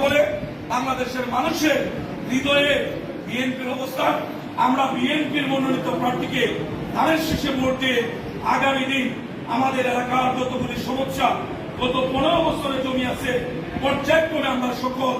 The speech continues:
সমস্যার সমাধান করব, এই আশাবাদ ব্যক্ত করে দেশনেত্রী বেগম খালেদা জিয়ার দীর্ঘায়ু সুস্বাস্থ্য কামনা করে আমাদের প্রিয় নেতা জনাব তারেক রহমান সাহেবের সুস্থতা কামনা করে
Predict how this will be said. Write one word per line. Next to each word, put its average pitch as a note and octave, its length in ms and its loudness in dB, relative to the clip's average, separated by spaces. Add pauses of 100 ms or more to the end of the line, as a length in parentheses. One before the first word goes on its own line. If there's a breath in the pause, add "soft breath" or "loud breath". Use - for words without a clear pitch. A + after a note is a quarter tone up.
(380)
সমস্যার A#3+ 480 0
সমাধান B3+ 340 2 (120)
করব, B3 180 2 (600)
এই B3+ 160 2
আশাবাদ B3 440 2
ব্যক্ত B3 200 0 (120)
করে C4+ 160 4 (500)
দেশনেত্রী B3+ 460 0
বেগম A#3 300 -2
খালেদা B3 360 0
জিয়ার - 220 2 (460)
দীর্ঘায়ু B3+ 400 2
সুস্বাস্থ্য B3+ 460 -4
কামনা B3 340 0
করে B3 140 2 (520)
আমাদের C4+ 260 2 (100)
প্রিয় B3+ 220 0
নেতা B3+ 160 -2 (100)
জনাব C#4 260 2 (480)
তারেক C#4+ 260 4
রহমান C#4 380 2
সাহেবের B3+ 340 0 (460)
সুস্থতা C#4 440 -2
কামনা C4+ 380 2
করে D#4 160 8